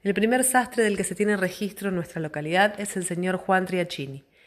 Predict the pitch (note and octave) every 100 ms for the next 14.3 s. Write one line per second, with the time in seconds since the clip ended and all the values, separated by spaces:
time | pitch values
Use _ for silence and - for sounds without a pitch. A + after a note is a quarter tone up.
0 | - _ - D#3+ - G3 G3+ F3+ - D#3
1 | - E3 E3+ G3+ A3 A#3 - - D#3+ E3
2 | F#3+ G#3+ G3 F3+ G3 F#3 F#3 G3 F3+ E3+
3 | - - - _ - F#3 G3+ G3 F#3 -
4 | G3+ G3 G3 F#3 F3+ - F3 E3+ D#3+ F#3
5 | F3+ E3 F3 E3+ D#3+ D#3+ D#3 D#3 D#3 D3+
6 | - C3+ C3+ C#3+ _ _ _ _ _ _
7 | _ - G#3 G#3+ G#3 F3+ D#3+ - F#3 G3
8 | F#3 D#3+ E3 E3+ F#3 E3 D#3+ - F3+ F3+
9 | F3+ - - - - E3+ E3 - D#3 D3+
10 | D#3 E3+ G3 G3+ - E3+ D#3 D3 D3+ E3
11 | E3+ E3+ F3+ G#3 G3+ G#3+ G#3 - D#3+ D#3
12 | - D#3 D#3 F3+ F3+ F#3+ - _ - _
13 | _ - E3+ E3+ D#3+ - G#3+ G3+ - F#3+
14 | F#3 -